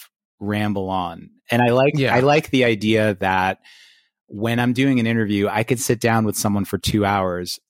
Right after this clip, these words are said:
Speaker 1: and you don't have to sit through the boring stuff.
Speaker 2: Yeah.
Speaker 1: <laughs>
Speaker 2: Yeah.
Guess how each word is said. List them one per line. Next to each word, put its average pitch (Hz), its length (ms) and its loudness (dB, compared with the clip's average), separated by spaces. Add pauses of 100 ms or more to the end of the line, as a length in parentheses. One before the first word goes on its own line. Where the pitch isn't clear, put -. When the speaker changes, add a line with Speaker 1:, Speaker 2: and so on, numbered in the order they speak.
Speaker 1:
and 101 320 0
you 110 200 0
don't 127 180 2
have 113 220 -2
to 110 80 -2
sit - 280 0
through 92 440 -2 (560)
the 95 120 -2
boring 85 360 -4
stuff. - 440 -14 (640)
Speaker 2:
Yeah. 113 260 0 (200)
Speaker 1:
<laughs> - 180 0 (640)
Speaker 2:
Yeah. 131 220 0